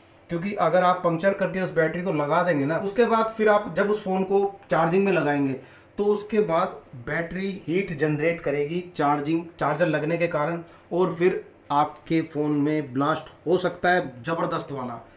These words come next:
तो इसलिए कभी भी ऐसे बंदों की बात मत मानना। देखिए एक real incident बता देता हूँ कि एक दुकानदार ने क्या किया कि किसी के phone की battery फूली हुई थी और उसने puncture करके उस पर tape लगा के उस battery को दोबारा लगा दिया और उसको बोल दिया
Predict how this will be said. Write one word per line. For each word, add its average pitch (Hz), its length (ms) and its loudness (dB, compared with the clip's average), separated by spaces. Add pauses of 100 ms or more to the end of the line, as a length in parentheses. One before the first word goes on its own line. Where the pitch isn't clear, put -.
(300)
तो 202 60 -2
इसलिए 214 220 2
कभी 220 280 2
भी 220 120 4
ऐसे 208 180 4
बंदों 196 260 0
की 208 60 -2
बात 175 220 2
मत 170 160 -2
मानना। 170 320 2 (200)
देखिए 214 220 4
एक 233 140 0
real 240 240 4
incident 233 420 2
बता 170 220 4
देता 165 220 0
हूँ 214 160 0
कि 220 280 -4
एक 202 240 0
दुकानदार 165 480 2
ने 160 120 -2
क्या 160 200 0
किया 147 300 0 (400)
कि 170 80 0
किसी 190 340 -4
के 220 100 0
phone 185 440 2
की 202 200 -6
battery 160 380 0
फूली 170 280 -4
हुई 180 160 0
थी 208 260 -2 (200)
और 190 100 6
उसने 214 220 2
puncture 214 400 2
करके 190 380 2 (300)
उस 170 160 -4
पर 214 180 2 (140)
tape 208 220 6
लगा 170 280 4
के 214 240 2 (420)
उस 220 260 -4
battery 175 320 4
को 214 120 4
दोबारा 190 300 6
लगा 156 220 4
दिया 185 160 2
और 196 80 2
उसको 196 220 0
बोल 151 220 0
दिया 180 180 0